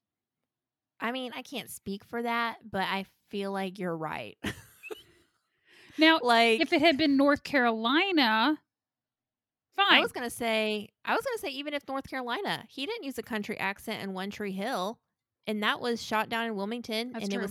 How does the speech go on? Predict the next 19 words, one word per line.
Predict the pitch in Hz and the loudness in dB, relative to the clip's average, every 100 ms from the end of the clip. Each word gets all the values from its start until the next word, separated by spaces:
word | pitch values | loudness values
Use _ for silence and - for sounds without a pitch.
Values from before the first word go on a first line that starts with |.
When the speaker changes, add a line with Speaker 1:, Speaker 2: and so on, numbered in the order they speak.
| 190 | -6
Speaker 2:
true. | 190 | -8
Speaker 1:
set | - | -4
in | |
North | 214 208 - | -4 -4 -4
Carolina. | 214 202 190 196 226 254 _ _ _ _ _ _ - | -6 -4 -2 -2 -4 -8 _ _ _ _ _ _ -14
So, | - 220 220 214 214 208 208 208 - _ _ _ _ _ _ _ _ _ _ _ _ | -6 -2 -2 0 -2 -2 -4 -6 -10 _ _ _ _ _ _ _ _ _ _ _ _
I | 226 254 | -6 -6
just | 233 | -4
don't | 202 - | -6 -6
know | 180 | -6
what | 175 | -6
he | 180 | -6
was | 165 - | -10 -10
going | 147 160 | -8 -10
for | - 190 190 | -10 -10 -8
there. | 190 190 185 190 | -6 -6 -6 -8
Speaker 2:
I | |
don't | 220 | -8
either. | 202 202 | -10 -10